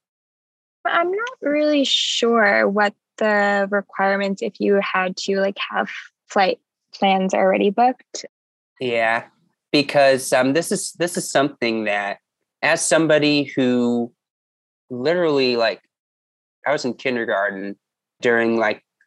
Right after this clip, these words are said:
Speaker 2: you know, the nine eleven attacks. So I'm, like, a part of the generation that may have been the youngest to have been able to remember that. I honestly can't help but wonder in a world where,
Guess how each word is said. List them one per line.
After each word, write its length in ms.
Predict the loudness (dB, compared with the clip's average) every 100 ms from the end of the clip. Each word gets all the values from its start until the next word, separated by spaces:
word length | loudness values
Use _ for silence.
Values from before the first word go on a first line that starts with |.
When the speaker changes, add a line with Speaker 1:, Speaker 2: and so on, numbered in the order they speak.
| _
Speaker 2:
you 80 | -4
know, 60 | -2
the 100 | 0
nine 240 | 0 0
eleven 380 | 0 0 0 -4
attacks. 800 | -4 0 2 2 -2 -8 -12 -14 _ _ _ _
So 760 | -8 0 4 4 4 4 0 -4 _ _ -2
I'm, 160 | 0
like, 200 | 2 0 -2
a 80 | -8 -8 _
part 160 | 0 0
of 100 | 0
the 60 |
generation 640 | -2 -2 0 0 -2 -4 -4
that 220 | -4 -4
may 240 | -2 0
have 180 | 0 0
been 220 | -2 -2
the 100 | -4
youngest 600 | -4 -2 0 0 -2 -4 -2
to 100 | 0
have 160 | 0 -2
been 120 | -4
able 240 | -2 0 -2
to 240 | -2 -2
remember 680 | -2 -2 -4 -2 0 0 -2
that. 340 | 0 2 0 -2 -8 -10 -10 -14 _ _ _ _ _ -4
I 220 | 0 2
honestly 760 | 2 0 0 2 2 2 -2 -6 _ _
can't 320 | -2 0 0 -4 -6
help 260 | 0 0
but 160 | -2 -4
wonder 260 | -2 0 -2
in 140 | -2
a 80 | -6
world 460 | -2 0 2 2
where, 280 | -2 -2 -4